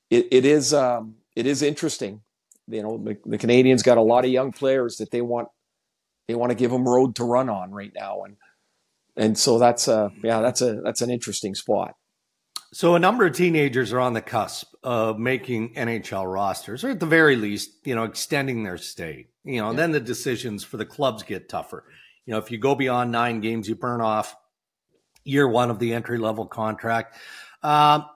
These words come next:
Speaker 2: that's not position A for a lot of teams for obvious
Speaker 1: Mm.
Speaker 2: reasons, but some are okay with it. I mean, if the player has earned that right, um, then why wouldn't you? You know, w-, why worry about that first year? Because if he's going to be a player, then he's going to help you in,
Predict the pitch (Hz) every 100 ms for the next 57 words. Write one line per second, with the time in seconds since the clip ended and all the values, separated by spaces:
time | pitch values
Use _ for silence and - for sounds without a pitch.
0 | _ 147 160 - 165 123 143 139 131 127
1 | 120 113 101 - 101 98 95 - 95 98
2 | 92 98 - 95 90 - 113 120 113 104
3 | 92 - 90 101 104 165 - 208 254 269
4 | 262 180 151 - 104 98 123 165 160 165
5 | 165 165 196 233 202 139 107 - 147 139
6 | 131 117 113 110 - 107 92 131 _ _
7 | _ _ _ - 113 110 110 110 107 110
8 | - _ 143 156 165 127 175 165 160 107
9 | 85 98 123 131 180 139 180 135 160 175
10 | 156 143 113 107 113 98 - 110 - -
11 | 98 90 98 131 104 113 139 123 170 175
12 | 139 135 - - 139 104 107 180 - -
13 | _ - 123 127 151 139 131 117 107 151
14 | 185 - 110 123 123 120 117